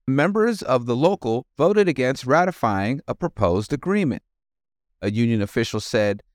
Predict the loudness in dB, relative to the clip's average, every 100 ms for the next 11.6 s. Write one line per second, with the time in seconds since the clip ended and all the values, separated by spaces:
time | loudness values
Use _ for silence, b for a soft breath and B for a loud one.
0 | _ -6 -2 0 2 2 0 -2 0 -2
1 | -2 0 0 0 -2 -2 -8 _ _ -6
2 | -4 -2 -4 -4 -2 -2 0 -2 -6 -4
3 | -2 0 -2 0 -2 -2 0 2 2 0
4 | -6 _ _ -4 -2 0 0 -2 -2 -2
5 | 0 0 0 0 0 0 -2 -2 2 2
6 | 2 -4 _ _ _ _ _ -2 0 0
7 | 0 -2 0 0 -2 -2 -2 -2 -4 -8
8 | -4 2 2 2 -2 -4 _ _ _ -10
9 | -2 0 0 0 2 2 2 0 -2 -2
10 | 0 0 -2 -6 -6 -6 -2 0 0 0
11 | 0 -2 -2 2 2 0